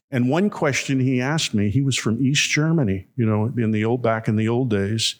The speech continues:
He said, "Why do so many women in the United States drive cars?" And I said, "That's what I'd like to know." No, I didn't. <laughs>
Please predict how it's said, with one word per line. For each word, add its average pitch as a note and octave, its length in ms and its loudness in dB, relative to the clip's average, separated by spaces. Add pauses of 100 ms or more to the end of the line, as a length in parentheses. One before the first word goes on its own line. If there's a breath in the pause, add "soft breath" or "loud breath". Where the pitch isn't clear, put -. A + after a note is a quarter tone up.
(720)
He A#2+ 140 2
said, A2 480 0 (340)
"Why B2+ 560 2
do A#2+ 220 0
so C3+ 400 0
many C#3 540 0 (360)
women A2 720 0 (560)
in G#2+ 160 2
the A2 80 2
United A2+ 460 0
States - 800 -2 (520)
drive G#2+ 380 0
cars?" C3+ 600 -2 (960)
And B2+ 100 2
I - 20 2
said, B2+ 220 -2
"That's E3 260 0
what F3+ 120 0
I'd F#3+ 160 0
like G#2+ 220 0
to G#2 120 0
know." F2+ 400 -2
No, G#2+ 240 2
I G2+ 100 2
didn't. G2 360 -2
<laughs> B2+ 720 -2